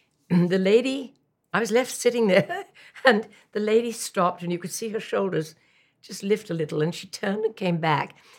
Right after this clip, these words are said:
and she leaned over the back of the sofa and said, "Excuse me, but are you Carol Burnett?" And Carol put her hand up over the sofa and said, "Yes,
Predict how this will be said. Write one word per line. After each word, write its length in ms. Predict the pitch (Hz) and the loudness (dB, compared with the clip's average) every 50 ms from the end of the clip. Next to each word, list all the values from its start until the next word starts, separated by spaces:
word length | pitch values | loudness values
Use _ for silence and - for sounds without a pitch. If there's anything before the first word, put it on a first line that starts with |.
| _ - | _ -6
and 120 | - 190 190 | -6 -6 -4
she 140 | - 214 | -4 -4
leaned 400 | 202 202 202 226 233 277 285 269 | -4 -2 0 0 0 2 6 6
over 200 | 240 208 180 185 | 6 8 6 4
the 100 | 180 165 | 0 0
back 280 | 165 156 165 160 156 - | 0 -2 -2 -2 -4 -6
of 100 | 165 151 | -8 -8
the 60 | - 160 | -6 -6
sofa 400 | - - 151 147 151 151 - - | -4 0 0 0 0 0 -2 -6
and 180 | - - 165 | -6 -6 -6
said, 320 | - - 208 196 185 - - _ _ _ _ _ _ _ _ _ _ _ _ _ _ _ - | -6 -4 -4 -4 -4 -6 -12 _ _ _ _ _ _ _ _ _ _ _ _ _ _ _ -2
"Excuse 760 | - - - - - - - - - 370 679 659 554 480 | -2 -2 -2 -4 -6 -6 -8 -10 -10 -12 -12 -12 -8 -2
me, 360 | 415 - 180 160 160 - - - - - _ _ _ | 0 2 2 2 0 -2 -4 -10 -20 -20 _ _ _
but 220 | - - - - - | -2 -2 0 0 0
are 100 | 196 208 | 2 2
you 340 | 220 214 247 294 320 - - _ | 2 2 0 0 -2 -4 -10 _
Carol 460 | - - - 247 254 247 247 247 233 | -18 -14 -6 0 4 8 8 8 8
Burnett?" 500 | 196 190 208 202 185 170 165 190 240 - - | 8 6 4 4 4 4 4 2 0 -2 -4
And 180 | 175 196 - - | -6 -6 -6 -6
Carol 460 | - - 220 214 240 359 349 349 - - - - - - _ _ _ _ _ _ _ | -6 -2 -2 -2 -2 -2 -6 -8 -14 -20 -20 -20 -20 -20 _ _ _ _ _ _ _
put 140 | - 254 240 | -2 0 2
her 120 | 240 226 | 2 2
hand 220 | 202 226 226 226 | 2 2 2 2
up 140 | 214 185 165 | 2 2 2
over 180 | 190 185 170 185 | 2 2 2 0
the 100 | 170 165 | -2 -2
sofa 340 | - - 180 185 - - - | 0 -2 -2 0 0 -2 -2
and 140 | 160 170 | -2 0
said, 200 | - - 233 214 311 | 2 2 2 4 4
"Yes, 400 | 381 - 480 494 - - - | 4 6 6 6 4 2 -2